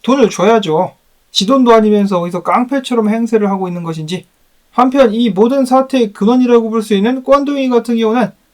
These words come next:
한국으로 송환된다라고 겁나 좋아했을 뻔 했었으나 이번에 다시 한번 먼테네그로의 검찰이 불복해서 항소를 제기해가지고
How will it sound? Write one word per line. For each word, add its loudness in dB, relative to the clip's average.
한국으로 0
송환된다라고 0
겁나 0
좋아했을 -2
뻔 0
했었으나 -2
이번에 -2
다시 2
한번 2
먼테네그로의 0
검찰이 0
불복해서 0
항소를 0
제기해가지고 -2